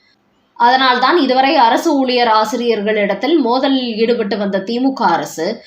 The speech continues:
இப்போது தேர்தல் நெருங்கும் நேரத்தில் அவர்களுக்கு மகிழ்ச்சி தரும் அறிவிப்புகளை வெளியிட்டு நன்மதிப்பை பெற திட்டமிடுகிறார். அதேபோல்தான் பெண்களை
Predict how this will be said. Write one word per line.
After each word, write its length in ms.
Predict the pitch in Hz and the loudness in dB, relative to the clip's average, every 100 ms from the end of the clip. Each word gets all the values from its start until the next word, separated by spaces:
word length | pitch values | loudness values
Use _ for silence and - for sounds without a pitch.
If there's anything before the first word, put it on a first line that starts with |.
| - - | -18 -10
இப்போது 320 | 208 240 233 | -2 0 0
தேர்தல் 400 | 208 262 339 359 247 | 0 0 0 0 0
நெருங்கும் 400 | 233 285 320 269 | 0 -2 0 0
நேரத்தில் 400 | 233 226 294 330 | 0 -2 0 0
அவர்களுக்கு 460 | 247 254 233 208 | 0 -2 -2 -2
மகிழ்ச்சி 400 | 202 208 330 339 | -2 0 0 -2
தரும் 280 | 339 262 254 | -2 -2 0
அறிவிப்புகளை 540 | 226 220 220 214 220 214 | -2 -2 -4 -4 -2 -2
வெளியிட்டு 460 | 190 202 202 196 381 | -2 -4 -4 -4 -2
நன்மதிப்பை 540 | 269 240 302 269 - 247 | -2 0 -2 -2 -2 -4
பெற 200 | 202 202 | -2 -2
திட்டமிடுகிறார். 800 | 196 196 240 202 156 160 156 156 - - _ _ - | -2 -4 -4 -4 -6 -2 -2 -2 -4 -18 _ _ -6
அதேபோல்தான் 760 | 214 269 302 277 247 220 269 339 | -2 0 0 0 0 2 2 2
பெண்களை 400 | 254 311 339 | 0 0 0